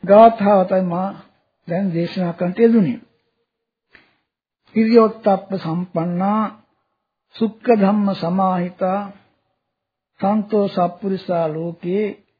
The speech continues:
දේව ධම්මාති උච්චරේ." ඉතින් මේ ගාථාව දේශනා කරන්න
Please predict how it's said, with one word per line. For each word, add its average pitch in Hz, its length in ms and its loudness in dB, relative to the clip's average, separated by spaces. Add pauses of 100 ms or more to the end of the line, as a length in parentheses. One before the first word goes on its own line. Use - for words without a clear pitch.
(260)
දේව 180 320 0
ධම්මාති 180 680 -6
උච්චරේ." 196 520 -4 (2250)
ඉතින් 254 280 0
මේ 226 240 4 (560)
ගාථාව 208 540 0
දේශනා 196 500 -4
කරන්න 190 400 -6